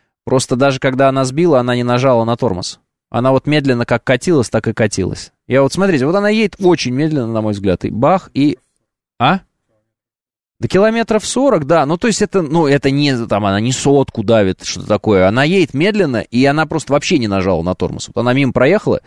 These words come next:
и я думаю, что какие-то там ей даже, видите, секунды потребовались, чтобы сообразить, что что-то произошло. И вот здесь вот раз, и она в конце только нажимает на тормоз уже.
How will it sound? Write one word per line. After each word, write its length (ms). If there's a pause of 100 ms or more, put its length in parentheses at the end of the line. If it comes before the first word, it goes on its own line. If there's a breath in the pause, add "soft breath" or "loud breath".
(200 soft breath)
и 60
я 100
думаю, 240
что 160
какие-то 400
там 220
ей 200
даже, 280
видите, 180
секунды 400
потребовались, 540
чтобы 260
сообразить, 520
что 120
что-то 260
произошло. 600 (220 loud breath)
И 80
вот 180
здесь 300
вот 160
раз, 400
и 40
она 160
в 60
конце 300
только 180
нажимает 380
на 100
тормоз 340
уже. 200